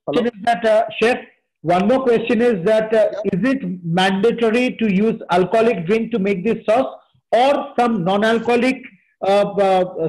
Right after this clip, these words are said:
Speaker 2: substitute
Speaker 1: Yeah,
Speaker 2: can be
Speaker 1: you
Speaker 2: added?
Speaker 1: can, okay. If, like, if someone is, if someone doesn't drink alcohol,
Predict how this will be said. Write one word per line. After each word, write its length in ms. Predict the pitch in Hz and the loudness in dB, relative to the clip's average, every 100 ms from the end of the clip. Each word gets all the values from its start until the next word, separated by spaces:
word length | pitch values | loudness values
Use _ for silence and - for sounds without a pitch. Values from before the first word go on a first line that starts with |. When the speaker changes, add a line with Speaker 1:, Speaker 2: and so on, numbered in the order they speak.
| 160 | -2
Speaker 2:
substitute 480 | 214 220 226 254 - | -2 0 0 0 0
Speaker 1:
Yeah, 80 | 214 | -2
Speaker 2:
can 80 | 202 | 0
be 60 | 220 | -2
Speaker 1:
you 40 | |
Speaker 2:
added? 300 | 185 165 214 | -2 -2 -2
Speaker 1:
can, 200 | 240 233 226 | -6 -8 -6
okay. 380 | 214 196 160 147 _ _ _ _ _ _ | -6 -6 -14 -18 _ _ _ _ _ _
If, 320 | 220 185 - | -18 -18 -10
like, 220 | 180 165 - | -8 -6 -8
if 140 | 196 | -10
someone 340 | - 202 214 220 | -8 -8 -6 -8
is, 220 | 202 175 _ - | -8 -12 _ -20
if 100 | 175 | -10
someone 260 | 180 180 175 | -8 -6 -6
doesn't 260 | 170 170 | -8 -8
drink 260 | 165 170 160 | -10 -10 -8
alcohol, 580 | 151 151 160 165 151 | -10 -8 -8 -6 -8